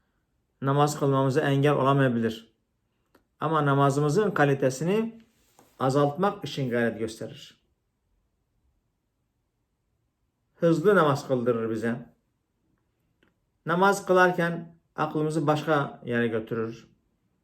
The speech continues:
"Allahu Ekber" deriz, namaza gireriz ama Allah'ın huzurunda olduğumuzu unuturuz. Kaç rekat kıldığımızı bile aklımıza getirmeyiz. "Allahu Ekber" ile başlar,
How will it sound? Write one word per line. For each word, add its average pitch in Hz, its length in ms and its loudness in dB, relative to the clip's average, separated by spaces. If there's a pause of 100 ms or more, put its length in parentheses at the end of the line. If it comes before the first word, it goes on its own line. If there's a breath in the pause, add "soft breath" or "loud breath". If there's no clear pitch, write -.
(320)
"Allahu 151 380 2
Ekber" 120 280 0
deriz, 117 400 -2
namaza 151 380 2
gireriz 156 640 -2
ama 139 280 -2
Allah'ın 139 300 0
huzurunda 131 360 0
olduğumuzu 117 400 0
unuturuz. 151 640 -2 (460 soft breath)
Kaç 190 260 0
rekat 165 340 -2
kıldığımızı 143 500 -2
bile 170 420 2 (1500)
aklımıza 139 480 0
getirmeyiz. 135 880 -2 (1500)
"Allahu 165 320 4
Ekber" 123 220 2
ile 113 180 0
başlar, 185 420 -2